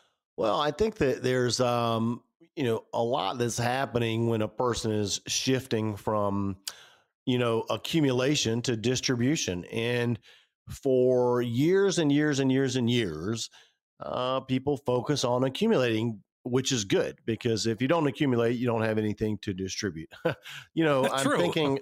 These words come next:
Speaker 2: <laughs>
Speaker 1: I'm thinking of a couple that Jonathan and I sat down with, um, not too long ago. Uh, you know,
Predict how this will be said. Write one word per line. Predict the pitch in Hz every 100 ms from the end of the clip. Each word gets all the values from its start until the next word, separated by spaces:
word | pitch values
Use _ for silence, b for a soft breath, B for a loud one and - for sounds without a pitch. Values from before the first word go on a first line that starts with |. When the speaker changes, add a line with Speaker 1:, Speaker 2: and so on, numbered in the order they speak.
| 160
Speaker 2:
<laughs> | -
Speaker 1:
I'm | 127
thinking | 123 165 151 135
of | 120
a | 110
couple | - 131 120 120
that | 101 104
Jonathan | 113 117 117 120 110
and |
I | 110 110
sat | 104 120 110 101
down | 113 113
with, | 113 113 104
um, | 107 104 101 _ B B B B _
not | 214 233 214 -
too | - 131 123
long | 113 117 110
ago. | 98 110 107 110 110 b b _ -
Uh, | - 139 -
you | 190
know, | 131